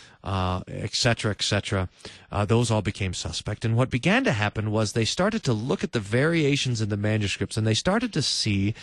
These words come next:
at least to think that they s-, th-, that they saw different styles of writing in different places, and to, uh, and they understood then that the Bible was a, was an edited book that came from earlier, um, ear-, earlier writings.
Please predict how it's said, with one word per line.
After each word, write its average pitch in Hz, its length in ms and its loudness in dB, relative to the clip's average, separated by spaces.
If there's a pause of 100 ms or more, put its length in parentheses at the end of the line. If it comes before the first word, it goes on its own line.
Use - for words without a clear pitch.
(420)
at - 140 -4
least 123 220 0
to 101 80 0
think - 300 0
that - 120 -2
they 95 120 0
s-, - 180 -4 (120)
th-, - 140 -8
that - 220 -6
they 98 100 -2
saw 90 280 0 (100)
different 196 340 0
styles 156 760 0
of 107 120 -4
writing 143 440 2
in 127 80 2
different 120 320 -4
places, 110 360 0 (460)
and 123 160 2
to, - 180 0
uh, 110 140 -4
and 123 140 2
they 123 100 4
understood 147 460 2
then 117 160 2
that 113 100 0
the 107 80 0
Bible 135 440 2
was 110 180 0
a, 104 160 2 (580)
was 107 180 0
an 104 140 0 (140)
edited 160 480 2
book 104 260 0
that - 180 -6
came 151 320 2
from 113 340 -2
earlier, 127 680 2 (420)
um, 104 500 -2
ear-, 131 200 0
earlier 135 360 2
writings. 101 720 -2